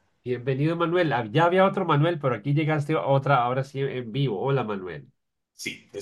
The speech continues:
Speaker 2: estaba utilizando el teléfono porque no lograba entrar por el teléfono. Pero muchas gracias, gracias por estar aquí.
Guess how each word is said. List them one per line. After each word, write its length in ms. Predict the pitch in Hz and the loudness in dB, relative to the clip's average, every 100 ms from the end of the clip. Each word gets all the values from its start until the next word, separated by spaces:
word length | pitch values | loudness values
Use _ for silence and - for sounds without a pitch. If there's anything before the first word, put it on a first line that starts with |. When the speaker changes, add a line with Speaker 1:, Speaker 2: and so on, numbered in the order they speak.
| - | -8
Speaker 2:
estaba 180 | - 117 | -6 -4
utilizando 440 | 117 101 107 110 | -6 -8 -6 -6
el 80 | 127 | -6
teléfono 400 | 98 104 120 117 | -4 -4 -4 -6
porque 160 | - 98 | -8 -12
no 100 | 104 | -8
lograba 360 | 117 120 120 | -4 0 0
entrar 260 | 135 127 - | 0 -2 -4
por 140 | 117 | -4
el 80 | 101 | -8
teléfono. 240 | - 104 - | -8 -12 -12
Pero 160 | - 110 | -8 -6
muchas 260 | 143 139 143 | -4 -2 2
gracias, 360 | 147 151 156 | 4 2 -2
gracias 300 | 120 147 156 | -2 -2 -4
por 120 | - | -6
estar 220 | 117 123 | -6 -2
aquí. 120 | 127 | -2